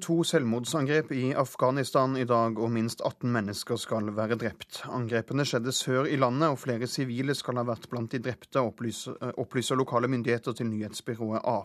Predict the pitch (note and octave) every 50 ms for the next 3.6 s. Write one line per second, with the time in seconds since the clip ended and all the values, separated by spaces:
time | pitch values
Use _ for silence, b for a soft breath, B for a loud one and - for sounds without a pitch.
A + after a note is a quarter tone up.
0 | - - - - F#2 B B B B B B B B B B - D3+ C3 C#3 D3
1 | D3+ D3 C#3 - C#3 B2 C3 C3+ C3 - - A#2 G2+ - B2+ A2 - - - B2+
2 | - - C#3+ A#2+ G2 - - - B2+ C3 B2+ B2+ A2 - - A2+ G2+ G#2 A2 -
3 | G#2 G2+ G2 F#2 - A2+ A2 G#2+ - A#2+ A2 A#2